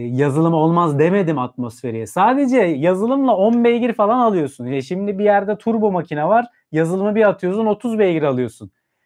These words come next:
Yani yapmaya değer mi? E, tabii ki on beygir seni mutlu edecekse verdiğin paraya niye yapılmasın? Ki on beygir çok az bir beygir de değil. Ama hani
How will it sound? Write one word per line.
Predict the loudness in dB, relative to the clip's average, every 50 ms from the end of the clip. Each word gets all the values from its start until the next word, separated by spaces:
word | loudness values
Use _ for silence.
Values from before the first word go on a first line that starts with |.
| _ _ _ _ 0
Yani | 2 2 2 2 0 0 0 0
yapmaya | 0 0 0 -2 -2 -4 -2 -2 0 0
değer | 0 2 2 2 2 2 0
mi? | -2 -4
E, | -6 -8 -8
tabii | -6 -2 0 2 2 2 0
ki | 0 0 0 0 0 -2 _ _ _ _
on | 0 0 2 2 2 2
beygir | 2 2 0 0 0 -2
seni | -4 -4 -6 -4 -4 -2
mutlu | -2 -4 -4 -4 -4 -2
edecekse | -2 0 0 -2 0 -2 -2 -2 -4 -6 -4 -4 -4 -4 -6 _ _ _ _ -2
verdiğin | 0 2 2 2 0 0 -2 -2 -2
paraya | -2 -2 -2 -2 -2 -2 -2 -2 -4 -8 _ _ _ _ _ _ _ -10
niye | -4 0 2 2 2 4 4
yapılmasın? | 2 2 2 0 -2 -2 -2 -4 -6 -8 -14 -16 -16 _ _ _ _ _ _
Ki | 0 2
on | 2 2 2 2 2
beygir | 2 2 0 0
çok | 0 0 -2 0 0
az | 0 0 0 0 -2 -4
bir | -2
beygir | -2 -2 -2 -4 -6 -6 -4
de | -4 -2 0
değil. | 0 0 -2 -4 -8 _ _ _ -6
Ama | -2 0 0 0 -2 -4 -8 _ _ _ _ _ _ _ _ _ _
hani | -4 -2 0 0 -2 -4 -8